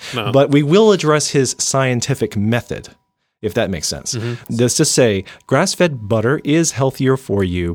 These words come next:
Speaker 2: because it has good stuff in it that helps you burn calories, uh, fats, and, and that's good. Even if it is butter, it's gonna process <laughs> any of the fat much better than regular butter will.
Speaker 1: Well, it's also part of the, the, of the whole, um,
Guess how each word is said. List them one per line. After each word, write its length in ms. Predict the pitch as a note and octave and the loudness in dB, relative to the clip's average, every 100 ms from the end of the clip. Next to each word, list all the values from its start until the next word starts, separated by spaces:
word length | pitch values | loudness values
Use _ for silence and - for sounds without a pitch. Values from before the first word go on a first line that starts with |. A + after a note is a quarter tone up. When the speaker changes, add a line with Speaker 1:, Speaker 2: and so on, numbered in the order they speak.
| F2 | -4
Speaker 2:
because 340 | G#2 A#2+ G#2+ | -4 -2 -2
it 100 | A2+ | -2
has 220 | B2+ B2 | -2 -4
good 240 | - C3+ C#3 | 0 0 0
stuff 300 | - G#2 - | 0 -2 -2
in 80 | F2+ | -4
it 180 | F2 | -4
that 120 | G2+ F#2 | -4 -2
helps 320 | A2+ - - | -2 -4 -6
you 60 | |
burn 360 | F#2+ A2+ A2+ G2 - | -4 0 0 0 -4
calories, 680 | A2+ A2 G#2 G2 F#2+ F2+ - | -2 -2 0 -2 -2 -2 -4
uh, 180 | G#2 F2+ | -4 -6
fats, 600 | - G#2+ F2 F2 - - - _ _ - | -4 -2 -2 -2 -6 -6 -12 _ _ -8
and, 180 | F#2+ - | -6 -4
and 160 | B2 C#3+ | 0 0
that's 180 | F3+ | 0
good. 300 | - C#3 C2+ | 0 0 0
Even 260 | G2+ C#3 C3 | -2 0 0
if 140 | B2+ | 0
it 80 | A#2 | 0
is 160 | A#2 A2 | 0 -2
butter, 500 | - D#3+ C#3 G2+ G2+ - _ - | -2 0 4 2 0 -10 _ -6
it's 160 | A2+ - | -4 0
gonna 220 | B2 A2+ | 0 0
process 720 | - A#2+ A2+ - G#2+ F#2+ - | -2 -2 -2 0 0 0 -2
<laughs> 40 | - | -2
any 320 | A#2+ A2+ G2 | -2 -2 -4
of 200 | C3+ G#2 | -4 -4
the 100 | B2+ | -4
fat 480 | - G2+ F2 E2+ - - - - | -4 -4 -4 -4 -10 -12 -20 -6
much 340 | A2+ A2+ - | -2 -2 -2
better 320 | G#2+ A2 G#2 G2+ | -2 0 0 0
than 340 | G#2 G2+ F#2+ G#2 | 0 0 -2 -2
regular 340 | A2+ G#2 G2 | -2 0 -2
butter 260 | F2+ F#2+ E2+ | -2 -2 -2
will. 400 | F#2+ E2+ F#2 - | -4 -4 -8 -4
Speaker 1:
Well, 160 | D#3+ F3 | 0 2
it's 140 | E3+ | 2
also 260 | G3+ F#3 C#3 | 2 2 0
part 260 | D#3 D3 | 2 2
of 80 | C3+ | 2
the, 140 | B2 | 0
the, 160 | B2 C3+ C#3 | 0 -2 -2
of 200 | C3 A#2 | -2 -4
the 80 | |
whole, 400 | A2 C3+ C3 B2 | -2 -2 0 -2
um, 440 | - B2 A2+ G#2 | -2 -4 -4 -8